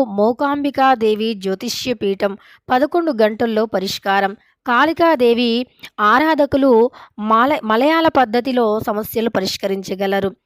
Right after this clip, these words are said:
స్త్రీ పురుషుల వశీకరణ స్పెషలిస్ట్. ఎటువంటి సమస్యలు ఉన్నా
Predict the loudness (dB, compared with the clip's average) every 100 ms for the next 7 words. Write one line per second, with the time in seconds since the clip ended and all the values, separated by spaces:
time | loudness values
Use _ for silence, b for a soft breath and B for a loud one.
0 | _ -18 -4 0 2 2 0 0 0 0
1 | -2 -4 -2 -2 -2 -4 -6 -6 -6 -6
2 | -10 _ _ _ -4 0 2 2 0 -4
3 | -4 -4 -4 -2 0 2 0 -2